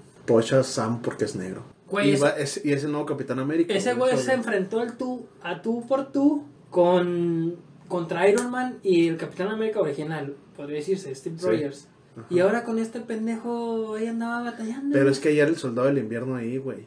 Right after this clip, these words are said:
Speaker 1: Y ahorita es
Speaker 2: Ay, güey,
Speaker 1: Hawkeye.
Speaker 2: pues es el mismo pendejo, güey, con el pinche brazo biónico.
Speaker 1: Pero tu mentalidad es otra. Ahí estaba programado para asesinar, güey.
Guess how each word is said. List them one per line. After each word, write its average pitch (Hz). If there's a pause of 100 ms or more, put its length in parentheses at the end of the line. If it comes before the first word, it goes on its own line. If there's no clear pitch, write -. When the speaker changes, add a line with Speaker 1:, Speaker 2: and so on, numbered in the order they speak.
(140)
Speaker 1:
Y 110
ahorita 107
es 135
Speaker 2:
Ay, -
güey, - (120)
Speaker 1:
Hawkeye. -
Speaker 2:
pues 170
es 185
el 240
mismo 247
pendejo, 170
güey, 135
con 147
el 143
pinche 196
brazo 214
biónico. 180
Speaker 1:
Pero 127
tu 127
mentalidad 123
es 117
otra. - (340)
Ahí 107
estaba 120
programado 110
para 123
asesinar, 110
güey. 135